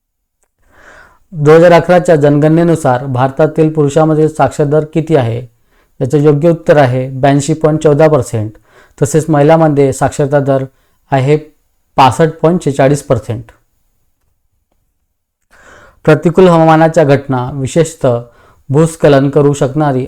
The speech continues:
अतिवृष्टी, पूर आणि नैसर्गिक आपत्ती यामध्ये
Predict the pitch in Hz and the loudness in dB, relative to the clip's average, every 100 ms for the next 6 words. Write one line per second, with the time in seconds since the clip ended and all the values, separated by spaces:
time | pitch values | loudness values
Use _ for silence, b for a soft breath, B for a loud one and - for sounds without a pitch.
0 | - 139 180 175 175 - 123 123 - 165 | -4 -2 0 -2 -4 -8 -8 -8 -4 0
1 | 151 135 156 135 139 143 139 156 156 156 | 2 2 -2 -4 0 0 0 0 -2 -2
2 | 147 160 - 131 123 _ 143 143 147 135 | -2 -2 -4 -6 -8 _ -4 -2 0 -2